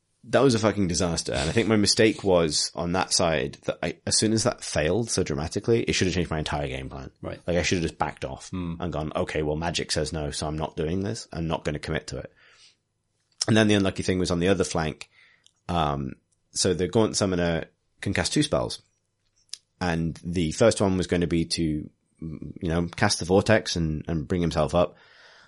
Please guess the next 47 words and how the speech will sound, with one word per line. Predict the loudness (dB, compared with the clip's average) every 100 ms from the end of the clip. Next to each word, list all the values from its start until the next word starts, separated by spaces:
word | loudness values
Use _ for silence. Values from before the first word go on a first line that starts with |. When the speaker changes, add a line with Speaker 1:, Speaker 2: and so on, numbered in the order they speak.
| _ -6
Speaker 1:
Uh, | -2 0
and | 2 2
that, | 2 -2 _ 0
when | 2
that's | 4 2
successful, | 2 2 2 2 2
that | 2
doesn't | 0 -4 -4
count | -4 -4
towards | -2 0 -2 -2
your | -2
total | -2 -6 -6 -10 _ _ -2
spells, | 4 6 6 4
so |
I | 0
could | 0
cast | -2 -2 0
two | 0
more. | 4 4 2 -2 _ -20 _ -20 -20 _ _ _ -6
And | -4
he | -2
has | -2
amazing | 2 4 4 2
damage | 2 2 0
spells, | 2 2 4 2
and |
I'd | 0
gotten | -2 -2
quite | -2 -2
lucky | 0 -2
with | 2
his | 0
spell | 4 4 4
roll, | 2 2
so | -2
he | -6
had | -4
two | 2 2 2
phenomenal | -2 -2 0 0 -2 -2 -6 -8 _ _ _ _ _ _ _ -6
sort | -2
of | 0 2
area | 4 4 4
of | 2 0
effect | 2 0 0 -2
damage | 0 0 -2
spells. | 0 0 0 -2 -4
Speaker 2:
Yeah. | -6